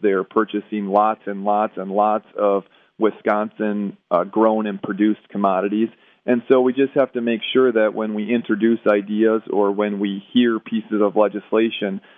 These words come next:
that we've thought out all of the ins and outs and realize that what we do may affect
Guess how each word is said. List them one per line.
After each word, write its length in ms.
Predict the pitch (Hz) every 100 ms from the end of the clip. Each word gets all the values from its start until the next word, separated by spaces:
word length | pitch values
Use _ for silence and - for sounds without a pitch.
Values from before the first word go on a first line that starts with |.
| _ -
that 180 | 117
we've 220 | 117 117 - _ -
thought 260 | 127 127 -
out 300 | 117 110 -
all 340 | 107 110 113 110
of 120 | 101
the 180 | 104 110
ins 200 | 113 104
and 120 | 98
outs 280 | 107 101 -
and 160 | 101 98
realize 460 | 117 110 104 104 95
that 160 | 104
what 200 | 101 120
we 140 | 110 110
do 380 | 104 113 104 - _ _ _ _
may 300 | 117 135 147
affect 520 | 110 107 - 110 -